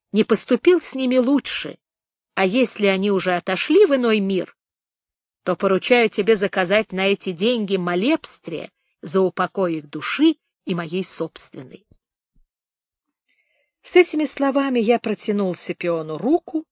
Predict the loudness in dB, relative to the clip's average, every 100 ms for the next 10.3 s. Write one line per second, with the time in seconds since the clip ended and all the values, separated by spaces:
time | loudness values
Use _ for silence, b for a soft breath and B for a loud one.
0 | _ _ _ -2 2 2 2 0 -2 -2
1 | -4 -2 -4 -2 -2 0 -2 -6 -6 -4
2 | 0 0 0 -2 -10 b b b b b
3 | b _ _ 0 4 6 4 0 -4 -4
4 | 0 2 2 2 0 2 2 0 -2 -4
5 | -4 -4 -2 0 4 4 4 -2 -8 _
6 | _ -6 -4 -4 0 2 2 0 -2 -2
7 | -2 -2 -2 0 2 2 0 -2 -4 0
8 | 2 2 -2 b b -12 2 4 4 -2
9 | 0 2 0 -2 -6 -6 -8 -10 -12 -14
10 | -16 -18 -20